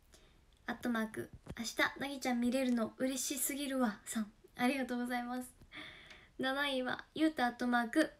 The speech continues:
茨城のなぎなぎちゅうさん。ありがとうございます。六位は、サイレントディームーンアットマーク、夜空の向こうさん。ありがとうございます。そして、五位は、カンタアットマーク、カンカンさん。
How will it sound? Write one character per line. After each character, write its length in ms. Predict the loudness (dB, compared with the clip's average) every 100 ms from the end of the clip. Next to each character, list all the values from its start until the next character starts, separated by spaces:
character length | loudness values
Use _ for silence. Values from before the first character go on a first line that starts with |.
| -6
茨 360 | 2 8 8 8
城 160 | 4
の 80 | 2
な 140 | 2 2
ぎ 100 | 6
な 140 | 8
ぎ 140 | 8
ち 100 | 6
ゅ 80 | 4
う 40 | 6
さ 260 | 6 4
ん。 140 | 2 -6 -8
あ 60 |
り 140 | -4 -2
が 100 | -2
と 120 | -4 -2
う 20 |
ご 60 |
ざ 160 | 0 2
い 60 | 2
ま 420 | 2 2 2 -2
す。 220 | -6 -12 -16 -20 -20 -20 -20 -18 -8
六 240 | 2 8
位 140 | 10
は、 240 | 10 8 4
サ 160 | 4
イ 60 | 6
レ 100 | 8
ン 80 | 6
ト 100 | 6
デ 80 | 4
ィ 180 | -2 -2
ー 20 |
ム 60 | 0
ー 60 |
ン 80 | 0
ア 60 | 0
ッ 80 | 0
ト 80 | 0
マ 160 | 0
ー 20 |
ク、 160 | 0 -4
夜 160 | -2 -2
空 240 | 0 0 2
の 140 | 2
向 160 | 0 -2
こ 180 | -2 0
う 80 |
さ 160 | 0 -2
ん。 20 |
あ 40 | -10 -18 -20 -18 -2
り 120 | 0
が 100 | 2
と 120 | 4
う 40 | 4
ご 60 |
ざ 120 | 4
い 80 | 2
ま 260 | 2 2 0
す。 140 | -2 -10 -20 -20 -20 -18 -18 -20 -20 -16
そ 60 | -14
し 80 | 2
て、 260 | 2 4
五 180 | 6 6
位 180 | 8 6
は、 220 | 6 6
カ 140 | 6 4
ン 100 | 6
タ 120 | 2
ア 20 |
ッ 100 | 0
ト 100 | 0
マ 200 | 2 2
ー 20 |
ク、 220 | 0 -2 2
カ 160 | 4
ン 60 | 6
カ 160 | 8 8
ン 40 |
さ 220 | 8 4
ん。 140 | 2